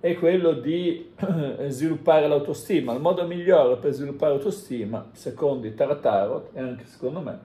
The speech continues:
è quello comunque di interiorizzare, fare proprio il mantra: "Io sono la persona più importante del mondo, io mi amo e mi accetto così come sono", da ripetere.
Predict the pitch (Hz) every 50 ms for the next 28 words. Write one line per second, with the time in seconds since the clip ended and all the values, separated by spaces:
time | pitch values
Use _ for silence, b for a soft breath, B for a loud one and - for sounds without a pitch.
0 | B B B B B B B _ _ 160 147 - 151 139 127 120 120 131 - -
1 | 156 135 120 110 107 107 - 120 117 120 139 143 135 120 - - - - - -
2 | _ 156 165 170 156 - 170 147 143 143 151 151 147 143 143 143 135 127 127 139
3 | 160 160 135 113 101 95 90 92 85 92 - - - 139 139 143 139 - - 131
4 | 143 131 113 - - - 160 165 160 147 127 110 101 101 98 92 117 - 127 117
5 | 120 117 117 - B B B B B B B B _ - 135 139 135 - - 180
6 | 165 139 123 120 113 113 110 - 123 120 - 160 143 131 117 - 135 123 113 -
7 | 131 120 - 143 131 113 - 160 170 170 151 123 107 98 101 101 95 87 85 -
8 | 127 135 135 139 143 139 131 113 107 110 113 127 143 160 160 - - - - -
9 | - - - - 113 110 - 127 120 127 127 123 120 - 123 123 120 117 - -
10 | 104 101 90 87 - - 113 131 143 160 147 - - - 87 - - - 85 95
11 | - -